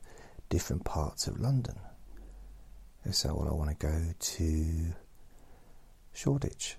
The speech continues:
and then just go onto that one. It, it takes you all the way to Shoreditch.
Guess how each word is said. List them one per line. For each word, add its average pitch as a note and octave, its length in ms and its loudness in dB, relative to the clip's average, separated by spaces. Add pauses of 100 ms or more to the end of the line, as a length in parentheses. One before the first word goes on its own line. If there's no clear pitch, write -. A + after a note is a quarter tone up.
and E2 120 2
then E2+ 100 0
just - 420 -4 (100)
go E2 180 2
onto - 200 2
that - 200 2
one. - 240 -8 (280)
It, - 100 -8 (300)
it C#2 120 -2
takes - 340 2
you E2+ 80 4
all F#2 60 6
the F#2+ 60 4
way F#2 120 8
to - 100 0
Shoreditch. - 720 0